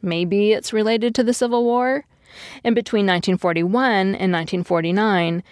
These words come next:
there was a spike in the phrase went missing. Maybe because of World War Two, I'm not sure. Other events can confound you too, not just wars.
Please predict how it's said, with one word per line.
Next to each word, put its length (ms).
there 120
was 140
a 60
spike 420
in 120
the 80
phrase 440
went 300
missing. 680
Maybe 400
because 320
of 140
World 220
War 220
Two, 480
I'm 120
not 180
sure. 520
Other 300
events 320
can 200
confound 500
you 80
too, 320
not 300
just 240
wars. 560